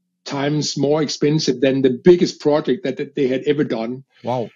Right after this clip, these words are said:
Speaker 1: This was in-, would include the world's longest suspension bridge when it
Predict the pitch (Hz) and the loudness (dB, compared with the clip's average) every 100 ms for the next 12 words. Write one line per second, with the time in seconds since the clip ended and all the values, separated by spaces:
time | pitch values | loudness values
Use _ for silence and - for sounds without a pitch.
0 | _ 151 156 165 151 170 147 - 139 135 | _ 0 2 2 0 2 -2 0 2 2
1 | - 147 147 147 147 123 131 147 151 147 | 0 4 6 6 4 4 4 4 2 -4
2 | 143 135 139 147 127 - 123 139 143 143 | -2 0 0 -2 -2 -2 -2 0 0 0
3 | 127 127 143 147 - - 139 131 131 | -2 0 0 0 -6 -4 -2 0 -2